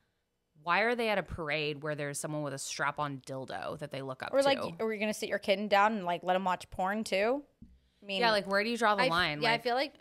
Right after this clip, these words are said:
Speaker 3: like, people are starting to think that that's, like, progressive or something, to, like, have your child be exposed to
Speaker 1: Like virtue
Speaker 3: sexualization.
Speaker 2: There was, like, a
Speaker 1: signaling, I
Speaker 2: high school
Speaker 1: think.
Speaker 2: teacher.
Speaker 3: Early.
Speaker 2: I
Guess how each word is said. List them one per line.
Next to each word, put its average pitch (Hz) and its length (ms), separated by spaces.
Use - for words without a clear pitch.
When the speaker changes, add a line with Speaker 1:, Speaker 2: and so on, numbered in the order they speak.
Speaker 3:
like, 233 240
people 220 300
are 196 80
starting 196 400
to 190 100
think 175 320
that 190 140
that's, 175 220
like, - 160
progressive - 600
or 185 100
something, - 520
to, 220 120
like, 196 280
have 202 280
your 202 120
child 190 580
be 196 240
exposed - 500
to 185 60
Speaker 1:
Like 190 220
virtue 170 320
Speaker 3:
sexualization. - 100
Speaker 2:
There 302 100
was, 370 120
like, 440 100
a 440 40
Speaker 1:
signaling, 311 160
I 285 40
Speaker 2:
high 277 60
school 330 280
Speaker 1:
think. 208 260
Speaker 2:
teacher. 175 300
Speaker 3:
Early. - 40
Speaker 2:
I 220 100